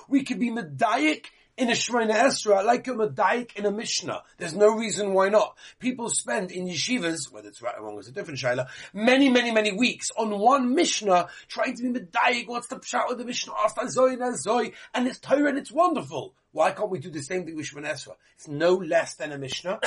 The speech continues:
<coughs> and therefore we have to understand it in a very important thing. Just imagine if a person is involved in a business, and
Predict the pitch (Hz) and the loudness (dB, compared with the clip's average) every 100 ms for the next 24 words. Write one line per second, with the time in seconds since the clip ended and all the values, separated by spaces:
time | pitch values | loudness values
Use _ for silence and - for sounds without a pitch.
0 | - 320 151 143 175 185 185 165 160 147 | -4 -4 -4 0 2 2 0 -2 -2 -4
1 | 147 147 135 - 156 139 139 139 - _ | -6 -6 -8 -4 -2 0 -2 -6 -18 _
2 | 156 147 139 165 170 151 143 143 147 131 | -2 0 4 4 4 2 0 -2 -2 -6
3 | 127 123 147 160 175 202 165 135 135 _ | -6 -6 -8 0 2 2 0 -6 -8 _
4 | _ _ 175 143 135 175 180 170 143 139 | _ _ -2 -2 6 4 4 -2 -4 2
5 | 170 160 147 135 214 170 123 - - _ | 2 2 -2 -4 -4 -4 -2 -4 -4 _
6 | - - - 160 156 156 | -20 -20 -2 6 6 6